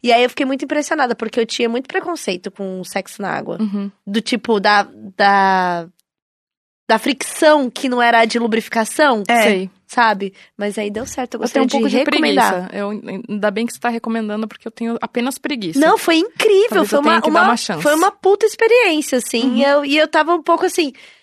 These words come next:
Speaker 1: a gente passou bastante tempo na água. Ele falou, pô, eu ia falar isso também, foi massa, né? Foi muito tempo na água. Eu falei, muito tempo na água. Fiquei,
Speaker 2: <laughs>
Speaker 1: caramba!
Speaker 3: Sai tudo enrugado,
Speaker 1: Descobri
Speaker 3: né?
Speaker 1: um negócio diferente aqui,
Speaker 2: Legal.
Speaker 1: sabe?
Speaker 2: Uhum.
Speaker 1: Recomendo.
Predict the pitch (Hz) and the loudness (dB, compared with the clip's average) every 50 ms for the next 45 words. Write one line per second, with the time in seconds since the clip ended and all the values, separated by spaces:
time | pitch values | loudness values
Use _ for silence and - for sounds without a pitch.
0 | _ _ _ _ _ _ _ _ _ _ _ _ _ _ _ - 330 339 370 370 | _ _ _ _ _ _ _ _ _ _ _ _ _ _ _ -2 -2 0 0 -2
1 | - - - - - 480 370 339 339 359 - - - 294 330 403 - - 415 - | -4 -8 -12 -8 -6 -2 -2 0 0 -2 -4 -4 -4 -4 -4 -4 -4 -4 -6 -4
2 | - 311 269 240 220 233 220 - 240 - - 269 254 233 226 - - - 269 285 | -2 -2 -2 -2 -2 -4 -6 -8 -12 -6 -2 0 2 2 0 -2 -6 -8 -8 -8
3 | 277 - - 339 339 311 247 240 226 - - - 226 247 302 349 285 - 277 320 | -8 -8 -8 -8 -6 -6 -6 -6 -8 -12 -10 -10 -10 -8 -6 -4 -2 -2 -2 -4
4 | - - - 208 202 202 202 - - 226 226 226 226 254 262 - 262 - 240 233 | -6 -8 -10 -8 -8 -8 -10 -10 -10 -8 -6 -6 -6 -8 -8 -10 -12 -12 -10 -10
5 | 214 - - - 254 247 _ _ _ _ _ _ - - - 214 220 - _ _ | -10 -10 -12 -16 -20 -20 _ _ _ _ _ _ -20 -20 -18 -20 -20 -20 _ _
6 | _ _ _ _ _ _ _ 427 427 427 453 508 508 - 523 508 - 539 554 539 | _ _ _ _ _ _ _ -10 -4 -2 -2 -2 2 4 2 4 4 2 2 2
7 | 508 466 427 415 427 359 381 262 240 202 - 349 339 - 214 214 - 208 190 - | 4 4 4 4 2 2 2 2 2 2 2 2 2 2 0 0 -2 -4 0 2
8 | 415 466 571 539 523 523 554 587 571 539 - 311 262 220 208 247 247 - 294 254 | 4 4 6 6 6 6 6 6 6 6 6 6 6 6 4 2 2 2 2 2
9 | 392 403 403 453 427 427 403 370 349 359 349 359 370 - - 349 370 330 349 359 | 4 4 4 4 4 4 4 4 4 4 4 4 4 4 4 4 4 4 4 2
10 | 359 359 370 - - - 403 415 440 440 440 466 466 - - 466 - - - 370 | 2 0 -2 -4 0 2 2 4 4 4 2 2 0 -2 -2 -2 -2 0 2 2
11 | 359 370 403 453 392 381 339 311 294 302 311 - - 254 226 - _ _ _ 202 | 4 4 4 2 2 2 2 2 4 4 2 0 0 -4 -4 -6 _ _ _ -6
12 | 208 196 208 214 247 - _ _ _ 247 247 - 320 339 339 302 254 220 214 220 | -4 -4 -4 -4 -6 -8 _ _ _ -4 -4 -2 -4 -2 -2 -2 -2 -2 -2 -6
13 | 226 | -8